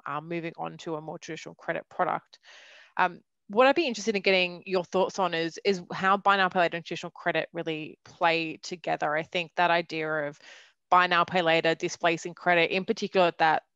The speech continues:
that for the, the likes of Zip and Lay-By at that lower end. Um, what are your thoughts on that? Do you think that you are taking share away from credit? Do you think that was a trend that was, was already happening? What's the relationship between the two?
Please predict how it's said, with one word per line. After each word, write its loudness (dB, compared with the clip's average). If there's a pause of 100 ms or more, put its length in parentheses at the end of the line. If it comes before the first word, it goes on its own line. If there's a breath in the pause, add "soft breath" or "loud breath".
that 2
for -6
the, 0
the -10
likes 2
of -2
Zip -4
and -2
Lay-By 2
at 0
that 2
lower 2
end. -8 (360 loud breath)
Um, 0 (100)
what 4
are 4
your 4
thoughts -2
on -2
that? 0
Do -8
you -4
think -6
that 0
you -4
are 2 (300)
taking -4
share 0
away -2 (140)
from -2
credit? 0
Do -6
you -8
think -4
that 2
was -12
a -4
trend -8
that -4
was, -8 (120)
was -8
already -2
happening? -6
What's -2 (140)
the -2
relationship -8
between -16
the -18
two? -14